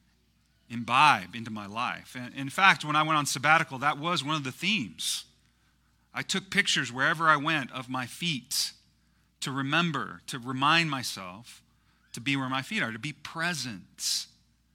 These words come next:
What things make it hard for you,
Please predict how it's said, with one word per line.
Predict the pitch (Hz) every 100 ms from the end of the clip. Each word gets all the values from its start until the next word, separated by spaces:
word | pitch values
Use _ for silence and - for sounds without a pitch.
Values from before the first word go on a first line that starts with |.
| _ _ _ _ _ _ _ _ _ 107
What | 135 208
things | 220 - 180 175 139 135
make | 143
it | -
hard | - - 139 147 147
for | - 123
you, | 107 87 87 90